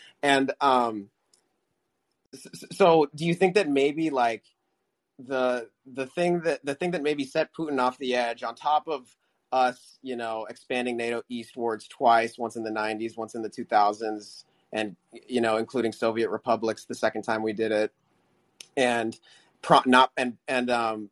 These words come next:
refusing, 'cause he made his grievances pretty clear that, uh, he wanted the U S to promise to not, uh, add Ukraine into nato, and I think that we declared that as a non-starter for negotiation, right?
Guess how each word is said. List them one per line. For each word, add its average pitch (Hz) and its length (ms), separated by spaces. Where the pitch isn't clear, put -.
refusing, 139 760
'cause 147 180
he 165 120
made 208 160
his 185 80
grievances 170 400
pretty 143 180
clear 160 340
that, 110 300
uh, 120 300
he 139 120
wanted 135 320
the 127 100
U 131 200
S 127 140
to 123 80
promise 127 440
to 131 80
not, 120 400
uh, 110 460
add 123 320
Ukraine 117 420
into 110 220
nato, 104 580
and 107 380
I 117 60
think 127 240
that 117 260
we 120 160
declared 113 380
that 107 120
as 107 140
a 104 60
non-starter 107 1200
for 101 120
negotiation, 101 680
right? 104 260